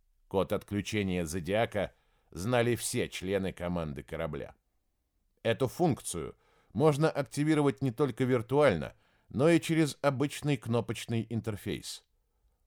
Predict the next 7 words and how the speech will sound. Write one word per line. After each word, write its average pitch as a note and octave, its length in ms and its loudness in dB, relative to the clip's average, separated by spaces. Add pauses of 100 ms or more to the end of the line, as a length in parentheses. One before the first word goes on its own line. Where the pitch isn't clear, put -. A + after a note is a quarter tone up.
У C2 60 -10
команды A2+ 500 0
имелось A2 400 0
два G2+ 280 2
подраздела. F2 760 -2 (500)
Простое E2+ 560 -4
отключение, B2 840 -4